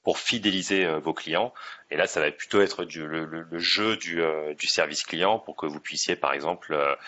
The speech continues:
bah, vous assurer qu'ils sont, euh, ravis et qu'ils vont promouvoir votre marque. Donc, ça peut être, par exemple, l'intégration de chatbots. Euh, vous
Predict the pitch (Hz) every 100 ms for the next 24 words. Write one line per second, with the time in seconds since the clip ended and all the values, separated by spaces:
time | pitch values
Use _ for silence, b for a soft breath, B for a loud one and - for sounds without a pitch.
0 | B B B - 78 85 92 - - 90
1 | 107 - - - 90 90 80 71 73 92
2 | 85 90 110 98 - 78 78 - 85 85
3 | 87 87 - 87 - - - - 80 -
4 | 78 80 90 80 - 80 76 - 80 80
5 | - - 85 107 110 107 - 78 73